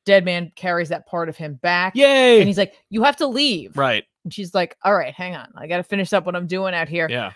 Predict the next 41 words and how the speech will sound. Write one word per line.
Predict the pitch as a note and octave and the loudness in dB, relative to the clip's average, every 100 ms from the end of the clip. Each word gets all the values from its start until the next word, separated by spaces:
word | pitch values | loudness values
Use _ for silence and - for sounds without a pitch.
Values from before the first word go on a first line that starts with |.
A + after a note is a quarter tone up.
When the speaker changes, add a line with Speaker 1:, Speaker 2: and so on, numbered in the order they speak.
| - | -10
Speaker 1:
So | C4+ | -6
she | C4+ C4+ | -4 -2
basically | D4+ C4 B3+ | -2 -4 -6
sits | A#3 B3 A#3+ | -4 -4 -4
with | A3 G#3 | -6 -6
talks | G3 F#3+ F#3 - | 0 0 0 -6
between | G3 G3 F#3 E3+ _ _ - | -8 -6 -6 -6 _ _ -10
Thor | F3 F#3 | -6 -4
and | F3+ E3 | -4 -6
the | |
Valkyries, | D#3+ E3 E3 F3 E3 D#3 - _ _ | -6 -4 -4 -6 -10 -10 -14 _ _
Speaker 2:
Uh-huh. | C3 B2 | -4 -2
Speaker 1:
um, | B2+ F3 E3 | 0 0 -2
up | F#3 F#3+ | -2 -2
Speaker 2:
She, | |
Speaker 1:
until | G3+ F#3 D#3+ | -2 2 4
Speaker 2:
like, | - | 4
brokers | C#3+ B2+ B2 | 2 0 -6
the | B2 | -6
deal. | A#2+ A#2+ B2 G#3+ | -6 -6 -6 -6
Speaker 1:
tries | - D4+ E4 F4 - | 2 4 4 2 -2
to, | B3 | -2
but | G3 G3 | 0 2
they | |
all | G#3+ A3 | 4 6
have, | G#3+ | 4
like, | G3+ F#3+ D#3+ - - - | 2 0 -6 -20 -20 -14
you | G3 | -8
know, | F#3 F3 E3+ C3 | -6 -2 0 -2
Speaker 2:
<clears throat> | G#2+ | -4
Speaker 1:
their | F3 | -6
own | E3+ | -4
anger | E3+ D#3+ D#3+ | -6 -6 -6
issues | D#3+ E3 | -8 -8
about | D#3 D#3 | -6 -4
that. | E3 E3 D#3+ | -2 -2 2
And | G#3 | 2
then, | E3 E3 E3 | 2 0 0
Speaker 2:
<laughs> | |
Speaker 1:
uh, | F3 E3 | 0 0
Ratatoskr | G3+ G#3 F#3+ E3+ - F#3 | 2 2 0 -4 -4 -6